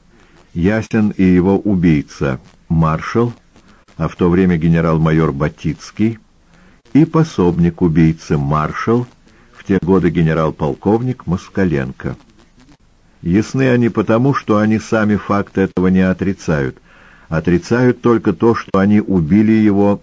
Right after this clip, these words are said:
не по приговору суда. Интересен вопрос, а могли ли они действительно убить Берию случайно, неумышленно?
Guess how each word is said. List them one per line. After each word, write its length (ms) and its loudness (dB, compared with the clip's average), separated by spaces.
не 360 2
по 180 -2
приговору 640 0
суда. 480 -6
Интересен 560 4
вопрос, 380 2
а 140 0
могли 400 4
ли 80 6
они 440 2
действительно 1000 0
убить 460 0
Берию 520 2
случайно, 720 -4
неумышленно? 1040 0